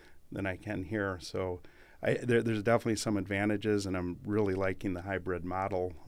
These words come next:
of what's come out with it. I think everybody's kinda got into their work groove and figure out how many days they need in the office and how many days they can, can do at home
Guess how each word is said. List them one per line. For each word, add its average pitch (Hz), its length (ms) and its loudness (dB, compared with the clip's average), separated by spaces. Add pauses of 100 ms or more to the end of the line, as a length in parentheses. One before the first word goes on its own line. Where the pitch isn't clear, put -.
of 87 240 -4
what's 95 320 -6
come 92 220 -8
out 95 220 -2
with - 180 -8
it. 95 80 -4
I 95 100 -2
think 92 280 -4 (340)
everybody's 98 480 2
kinda 95 420 0 (140)
got 95 220 0
into 95 260 -4
their 92 140 0
work 90 240 -2
groove 95 280 -2
and 87 220 -4 (220)
figure 95 280 -2
out 87 180 -2
how 110 80 -2
many 98 140 0
days 92 280 0
they 98 100 -2
need 95 200 -2
in 90 100 -2
the 90 80 -4
office 95 480 0
and 90 100 -6
how 92 100 -6
many 85 140 -6
days 92 240 -4
they 90 120 -6
can, 85 300 -8 (140)
can 98 140 -8
do 90 140 -2
at 78 100 -6
home 101 440 0